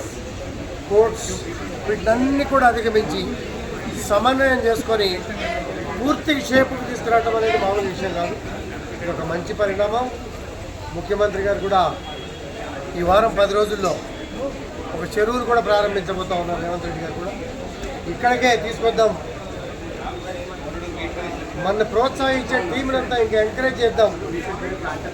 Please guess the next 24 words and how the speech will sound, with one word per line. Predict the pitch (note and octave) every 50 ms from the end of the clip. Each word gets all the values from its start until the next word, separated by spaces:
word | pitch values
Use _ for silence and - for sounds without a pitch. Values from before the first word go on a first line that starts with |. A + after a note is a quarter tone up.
| - F3 D#3+ F3+
వాతావరణం | G#3 A3+ A3+ C4+ C4 B3+ B3+ B3+ - B3 A#3 A3+
మార్చాలనే | A3+ A3+ A3 A3 A3+ A3 A3 G#3+ G#3 G3+ G3+
ఉద్దేశంతో | A3 G#3+ G3+ G3+ G#3 G3+ - G#3 G3 F#3+
నేను | G3 G3 G3 G#3
కూడా | G3+ F3+ F3
ఉండే. | E3+ F3 G3 A3 - - - - - - - - - - - - - - - - - - -
ముఖ్యమంత్రి | - - B3 B3 B3 B3+ B3 B3 A#3+ A#3
గారు | A#3 A#3 A3 G#3+
కూడా | A3+ A#3 A3 G3+ F#3+ F#3+ G3 - - - - - - - - - - A3+ A3+ G#3 F3 F#3+
ఎలక్షన్ | A3 B3 B3 - C4 B3+ A#3 - -
కోడ్ | A3+ A#3+ B3+ B3+ A#3+
ఉంది, | A3 G#3+ A3+ A3+ - - - - - - - - - - - - - - A#3+ - - - - - - - - - - - C3+ C3+ C#3 - - D3+ - - - - - - - - - - - -
ఫోర్టీన్త్ | G#3+ A#3 A#3 - B3+ B3+ B3 - A#3+ A#3
వరకు | A#3+ - - - A#3 A4 G4+ F4 - - - - - - D4+ - - - - - - - - - - - - - - - - - - - - -
కౌంటింగ్ | F#3+ G#3+ A#3 A#3+ A#3 B3+ A#3 A3 G#3+
ఉంది, | G#3 G3 G#3 G#3+ G#3+ - - G#3
ఫిఫ్టీన్త్ | G#3 F3+ - C4+ C4+ B3 B3 B3
వరకు | B3 A#3+ A#3 G#3+ F3+ G#3+
కో-, | A3 A3 A3+ A3 G#3 G3+ G3+ -
కోడ్ | G#3 A3 A3 A3
ఉంది | G#3+ G#3+ G#3 G#3
కాబట్టి | G3+ G#3 G3 - G3+ F#3+
ఈ | F#3
మధ్యలో | F#3 - G#3+ A3